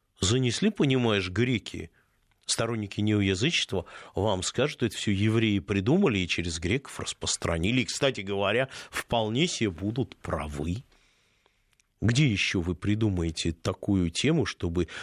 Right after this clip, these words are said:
большая часть современного мира поздравляла друг друга и всячески праздновала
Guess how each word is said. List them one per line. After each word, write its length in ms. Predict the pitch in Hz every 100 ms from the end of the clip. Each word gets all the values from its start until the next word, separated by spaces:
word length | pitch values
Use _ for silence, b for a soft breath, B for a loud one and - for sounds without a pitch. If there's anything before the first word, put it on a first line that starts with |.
| B -
большая 480 | 85 104 - 92
часть 340 | 90 - 98 -
современного 760 | - 87 98 101 92 90 90
мира 420 | 85 87 127 180 - B B B
поздравляла 760 | 95 85 98 101 107 110 90
друг 240 | 85 87 82
друга 300 | 90 135 104
и 60 | 82
всячески 480 | - 98 - -
праздновала 760 | 90 - 98 165 151 104 87 92